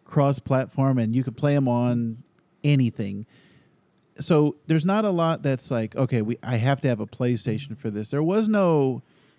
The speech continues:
God of War. There was no Horizon Zero Dawn this year for me. Um, Returnal was okay, but it w-, didn't make my top list. Ratchet and Clank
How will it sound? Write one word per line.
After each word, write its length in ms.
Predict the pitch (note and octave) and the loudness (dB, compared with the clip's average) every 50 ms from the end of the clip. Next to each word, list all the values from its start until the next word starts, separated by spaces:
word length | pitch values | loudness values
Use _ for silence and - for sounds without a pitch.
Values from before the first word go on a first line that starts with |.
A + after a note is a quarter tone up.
| - | -6
God 300 | B2+ C3+ D#3 D#3 D3 C#3+ | 0 2 4 6 6 6
of 160 | C3+ B2 G#2 G#2+ | 4 4 2 2
War. 680 | A#2+ C3+ D#3 D#3 C3 A#2 F#2+ E2+ C#2 C#2 D2+ E2+ A2+ - _ - | 4 4 6 6 6 4 2 0 -4 -8 -12 -14 -16 -18 _ 0
There 160 | B2+ C3+ C#3 | 2 4 4
was 420 | C#3+ C#3 D3+ D#3+ D#3+ E3 C#3+ B2+ C#3+ | 4 4 4 4 4 4 2 2 0
no 680 | D3 D3 D3 D3 C#3 C3+ B2+ B2 A#2 A2+ A2 G#2+ - - A2+ | 2 2 2 4 2 2 2 2 0 -2 -2 -4 -6 -4 0
Horizon 540 | B2+ B2+ C3+ C#3 C3+ C3+ B2+ A2+ A#2+ B2 A2+ | 2 4 4 4 4 4 4 2 2 0 0
Zero 280 | G#2 B2 B2+ A#2 A2 | 2 2 2 2 2
Dawn 460 | G#2 B2 B2 B2 A#2+ A2 G#2 G2+ F#2+ | 2 2 0 0 0 0 -2 -4 -4
this 280 | G2 A2 A2 - - - | -4 -6 -6 -6 -6 -6
year 220 | A#2 A2 G#2+ G#2 | -4 -2 -2 -4
for 160 | G#2 - - A2 | -4 -4 -4 -2
me. 420 | A2+ B2+ C3+ C3+ B2+ A2+ A2 - - _ _ _ _ _ _ _ - | 0 2 2 2 0 -2 -6 -10 -14 _ _ _ _ _ _ _ -2
Um, 520 | A#2 A2+ A2 G#2+ G#2 G2+ G2 F#2+ G2+ G#2 - _ _ _ _ _ _ - - _ _ _ - | 0 0 0 0 -2 -4 -6 -8 -10 -14 -16 _ _ _ _ _ _ -20 -20 _ _ _ -4
Returnal 460 | C3 B2+ - G3 G#3+ G#3+ G3+ E3+ C#3+ | -4 -2 0 0 2 2 4 4 4
was 160 | C3 A#2 - - - | 4 2 2 0 2
okay, 500 | C3+ C3 B2 - - A#2+ A#2 A#2+ B2+ B2+ | 2 2 2 0 -2 -2 -2 0 0 0
but 140 | A#2 A2+ | 0 0
it 20 | A2 | 0
w-, 140 | A2+ A#2+ - - | 0 -2 -2 -4
didn't 220 | B2 C3 A#2+ A#2 | -4 -2 -2 -2
make 200 | A2+ A2+ G#2+ - | -2 -2 -4 -4
my 100 | A2 G#2 | -6 -6
top 300 | G2 - - A2+ G2+ - | -6 -6 -6 -6 -4 -4
list. 220 | A2+ A#2 B2 - - _ _ _ _ _ _ _ _ - | -4 -4 -4 -6 -10 _ _ _ _ _ _ _ _ -4
Ratchet 400 | - C3+ D#3+ G3+ G#3 - - F3 | 0 2 4 4 2 2 0 0
and 120 | C#3+ B2+ - | 0 0 -2
Clank 800 | - - G3 B3 D4 B3 C#3+ G#2+ F#2+ F2 - - - - - | -4 -4 -2 0 0 0 -2 -2 -4 -8 -14 -18 -20 -20 -20